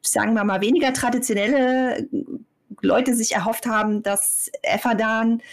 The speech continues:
da einen neuen frischen Wind reinbringt und ein paar Dinge ändert. Und er hat es in gewissem Rahmen auch versucht, aber er hatte auch gegen, sich gegenüber eine massive Schicht von traditionellen andergastischen Adligen, die gesagt haben, „Wieso, das haben wir schon immer so gemacht.“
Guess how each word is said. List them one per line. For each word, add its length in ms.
da 400
einen 420
neuen 240
frischen 340
Wind 240
reinbringt 400
und 100
ein 100
paar 140
Dinge 240
ändert. 300
Und 80
er 100
hat 140
es 100
in 80
gewissem 320
Rahmen 240
auch 100
versucht, 440
aber 140
er 100
hatte 320
auch 260
gegen, 600
sich 220
gegenüber 440
eine 320
massive 580
Schicht 320
von 440
traditionellen 760
andergastischen 600
Adligen, 440
die 140
gesagt 340
haben, 460
„Wieso, 260
das 160
haben 80
wir 80
schon 120
immer 160
so 100
gemacht.“ 380